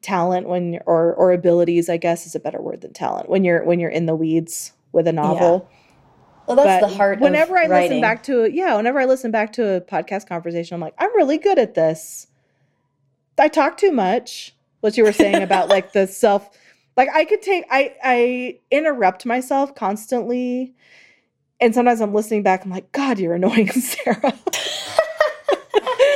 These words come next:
Speaker 1: So I am s-, still could work on that. But overall, I feel like I'm good at this. I'm, I'm good at pulling out people's best, most deepest thoughts about this stuff. And I feel proud of it.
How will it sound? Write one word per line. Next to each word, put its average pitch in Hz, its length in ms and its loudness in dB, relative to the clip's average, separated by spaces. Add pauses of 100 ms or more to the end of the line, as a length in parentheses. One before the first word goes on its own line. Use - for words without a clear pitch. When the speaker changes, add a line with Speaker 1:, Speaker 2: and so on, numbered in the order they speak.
(360)
Speaker 1:
So 233 400 2 (100)
I 214 140 2
am 226 200 -2
s-, - 320 -16
still - 380 0
could 277 200 0
work 220 220 2
on 196 180 0
that. 180 280 -2
But 202 160 2
overall, 214 560 2
I 175 80 0
feel 170 220 -4
like 170 340 -4
I'm 269 180 -2
good 330 160 4
at 330 160 -8
this. 160 380 -6 (400)
I'm, 220 280 0
I'm 226 200 0
good 254 160 2
at 226 160 0
pulling 208 400 -4
out 170 380 -4 (760)
people's 180 380 -4
best, 165 480 -2
most 170 280 -4
deepest 165 680 -6 (580)
thoughts 147 300 0
about 151 300 -4
this - 200 -8
stuff. 151 440 0 (160)
And 165 300 -6 (520)
I 175 120 2
feel 170 180 0
proud 160 300 -2
of - 100 -14
it. - 140 -20